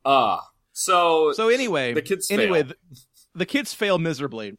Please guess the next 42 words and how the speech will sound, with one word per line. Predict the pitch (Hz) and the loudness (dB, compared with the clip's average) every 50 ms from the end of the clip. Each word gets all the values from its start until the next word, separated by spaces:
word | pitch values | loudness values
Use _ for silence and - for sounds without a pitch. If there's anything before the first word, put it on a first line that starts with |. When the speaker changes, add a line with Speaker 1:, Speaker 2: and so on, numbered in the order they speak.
| - 156 | -6 -4
Speaker 2:
and | 151 156 | -2 -2
they're | 160 165 - | -2 -2 -2
all | - 175 196 202 202 196 | -4 -4 -4 -2 -2 -4
extremely | 185 - - - 170 180 170 170 160 | -6 -6 -8 -6 -6 -6 -4 -4 -4
dejected, | 139 156 117 120 127 123 120 - 127 123 | -6 -6 -4 -4 -6 -6 -6 -6 -6 -6
and | 120 110 | -4 -4
they're | 120 123 131 | -4 -4 -4
all | 139 | -4
sitting | - - - 160 147 151 143 | -4 -6 -8 -8 -8 -6 -8
at | - _ _ _ | -10 _ _ _
the | 135 127 | -16 -16
foot | - - 143 135 131 | -12 -8 -6 -6 -6
of | 127 110 | -6 -6
his | 117 123 120 117 107 - | -8 -10 -10 -10 -10 -12
sleigh, | - - - 127 117 117 113 110 107 104 - _ _ _ _ _ _ _ _ _ | -14 -12 -8 -6 -6 -4 -4 -6 -8 -10 -12 _ _ _ _ _ _ _ _ _
disappointed | 127 120 - 113 _ - 113 110 107 98 | -16 -16 -16 -16 _ -14 -14 -12 -12 -12
and | 98 104 | -12 -12
whatnot. | 101 - 101 98 98 104 - | -12 -10 -10 -10 -12 -10 -10
And | 120 120 - | -10 -10 -8
Santa | - 180 165 160 165 147 | -6 -4 -4 -4 -4 -4
has | 135 147 135 127 - | -4 -4 -6 -6 -8
to | - | -14
start | 131 - 131 123 104 95 | -10 -8 -8 -8 -8 -8
giving | 120 110 117 117 | -10 -8 -8 -8
them | 117 117 110 104 | -8 -8 -8 -8
this | 110 107 | -8 -10
speech | - - - 226 226 202 165 - | -10 -12 -10 -10 -10 -8 -8 -10
about, | 135 107 120 117 117 101 _ _ _ _ - | -8 -6 -6 -6 -6 -8 _ _ _ _ -16
you | 117 107 | -14 -14
know, | 104 98 98 107 | -12 -12 -12 -14
don't, | 107 - 156 175 - - _ _ _ _ _ - | -10 -8 -8 -8 -8 -10 _ _ _ _ _ -4
don't | - 208 240 220 - | -2 -2 -2 -2 -4
be | - 180 185 | -4 -4 -4
discouraged, | 156 151 - - - 139 143 151 151 156 147 127 113 | -4 -6 -8 -8 -8 -6 -4 -2 -2 -4 -4 -8 -10
and | 120 135 | -10 -8
you've | 147 151 180 | -6 -6 -6
always | 196 202 196 170 131 | -4 -4 -4 -4 -4
got | 104 143 147 147 - - | -4 -6 -6 -6 -6 -8
to, | - 139 131 123 - _ _ _ _ _ _ _ _ | -6 -6 -4 -6 -6 _ _ _ _ _ _ _ _
uh, | - 120 123 123 127 127 123 117 - _ _ _ _ _ | -6 -4 -4 -2 -2 -4 -4 -6 -10 _ _ _ _ _
Speaker 1:
Believe. | 104 117 104 101 98 101 123 | -10 -10 -8 -8 -10 -8 -8
Speaker 2:
remember, | 123 127 135 139 139 127 131 127 127 117 190 - | -6 -4 -4 -4 -2 -2 -2 -2 -2 -4 -8 -14